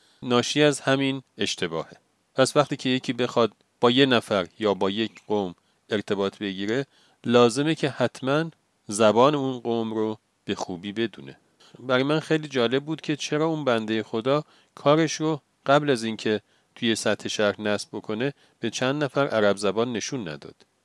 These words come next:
حداقل بهش می‌گفتن که ممکنه این کارت جواب نده. قرآن میگه که ما هر رسولی رو خواستیم برای یک قومی بفرستیم، کسی رو فرستادیم که به زبان همون قوم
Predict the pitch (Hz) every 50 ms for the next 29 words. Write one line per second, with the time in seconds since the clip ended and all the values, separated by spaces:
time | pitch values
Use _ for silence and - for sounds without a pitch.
0 | _ _ _ _ _ - - 131 127 123 135 135 135 135 151 156 156 156 139 147
1 | - - - 160 160 151 139 113 - - 110 101 101 95 - 95 92 87 _ _
2 | _ _ _ _ _ - 113 104 101 98 - 139 151 147 139 131 - 117 113 117
3 | 131 - - - 90 87 85 90 92 90 - 90 87 85 85 - - - _ _
4 | _ _ _ _ _ _ _ _ _ _ _ - 123 117 120 120 127 135 139 135
5 | 127 135 139 135 - 139 131 131 131 123 143 135 127 120 117 107 - - 139 139
6 | 135 135 127 110 - - 117 107 - - 117 107 104 104 104 104 104 104 107 101
7 | - - 117 113 120 113 101 95 90 98 90 - - 98 92 - - - 113 120
8 | 135 143 135 _ _ _ _ _ _ _ - - 160 - - 170 165 147 - 147
9 | 139 127 - - 127 120 117 123 123 120 - _ _ _ _ - - 110 107 110
10 | 104 98 110 101 98 117 120 123 123 117 - - 131 131 127 113 104 98 90 -
11 | 110 110 101 82 78 73